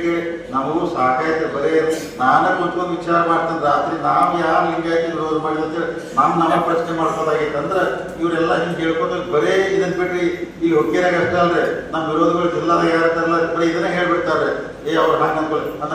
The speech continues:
ಮೂರು ಜನ ಎಲ್ಲ ಮತದಾರರಿಗೆ ಗೊತ್ತಿರೋದಿಲ್ಲ ಅಥವಾ ಲೀಡರ್ಗಳು ಗೊತ್ತಿಲ್ಲ, "ಏ ಹೌದು ಬಿಡಪ್ಪ ಏನೋ ಮಾಡಿರ್ಬೇಕಂತ" ಹೇಳ್ತಾರೆ. ಅದಕ್ಕೆ ನಾನು ಅದಕ್ಕೆ, ಆ, ಅವ್ರಿಗೆಲ್ಲ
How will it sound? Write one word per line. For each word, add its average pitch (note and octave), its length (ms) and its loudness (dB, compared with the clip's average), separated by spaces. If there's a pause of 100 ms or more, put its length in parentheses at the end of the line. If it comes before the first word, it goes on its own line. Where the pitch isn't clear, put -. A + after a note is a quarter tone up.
ಮೂರು E3 160 0 (100)
ಜನ D#3+ 140 0 (220)
ಎಲ್ಲ D3+ 140 0 (360)
ಮತದಾರರಿಗೆ D#3 520 0
ಗೊತ್ತಿರೋದಿಲ್ಲ D#3 400 0 (100)
ಅಥವಾ D3+ 240 2
ಲೀಡರ್ಗಳು D#3+ 400 0
ಗೊತ್ತಿಲ್ಲ, D#3 260 -2 (380)
"ಏ - 100 2
ಹೌದು D#3+ 220 4
ಬಿಡಪ್ಪ D#3 240 0 (160)
ಏನೋ D3 120 2 (120)
ಮಾಡಿರ್ಬೇಕಂತ" D3 540 0
ಹೇಳ್ತಾರೆ. D3 320 0 (340)
ಅದಕ್ಕೆ E3+ 340 -4
ನಾನು E3 220 2
ಅದಕ್ಕೆ, E3+ 260 -2 (420)
ಆ, C#3+ 40 2 (160)
ಅವ್ರಿಗೆಲ್ಲ - 340 2